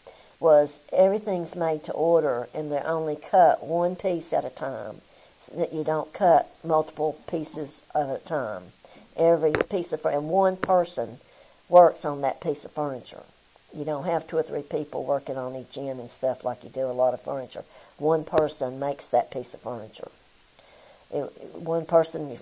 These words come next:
once it goes to the cutting room, it, you get your order in, one person cuts it out, cuts out the pattern, then it goes to the next department, and it starts, they put in all the, um, uh,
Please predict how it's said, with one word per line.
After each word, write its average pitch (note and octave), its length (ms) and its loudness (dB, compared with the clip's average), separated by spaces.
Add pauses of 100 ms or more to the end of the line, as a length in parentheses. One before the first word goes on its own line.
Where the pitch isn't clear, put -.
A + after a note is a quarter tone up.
once C3+ 240 -6
it - 80 -6
goes D#3+ 220 6
to - 120 -2
the - 60 -10
cutting F3 400 4
room, F3 500 0 (160)
it, - 140 -10 (160)
you C#3+ 80 -12
get D#3 260 -4
your D3+ 140 0
order D#3+ 200 4
in, D#3 360 -2 (340)
one D#3+ 220 2
person E3+ 420 4
cuts D3+ 300 4
it D#3 80 -4
out, D3 500 -2
cuts D3+ 240 0
out D3 160 2
the C3+ 60 -4
pattern, D#3+ 560 0 (320)
then C#3 120 -4
it B2+ 140 -6
goes C#3 240 0
to - 100 -12
the D3 120 -6
next C#3+ 300 -4
department, D#3+ 640 0 (460)
and C#3 240 -6
it C3+ 160 -10
starts, C#3 380 2
they C3+ 160 2
put C#3 240 -2
in C#3 260 -4
all C3+ 220 -2
the, C3+ 360 -4
um, C3 360 -8 (340)
uh, C#3 320 -10